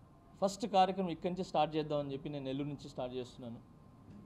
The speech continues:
అదేంటంటే, <clears throat> direct పాయింట్కి వచ్చేద్దాం.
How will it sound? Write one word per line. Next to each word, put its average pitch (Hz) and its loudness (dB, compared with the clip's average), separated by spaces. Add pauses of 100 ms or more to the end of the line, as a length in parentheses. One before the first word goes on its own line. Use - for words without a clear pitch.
(320)
అదేంటంటే, 135 -4 (260)
<clears throat> - -10
direct 151 0
పాయింట్కి 165 2
వచ్చేద్దాం. 147 -4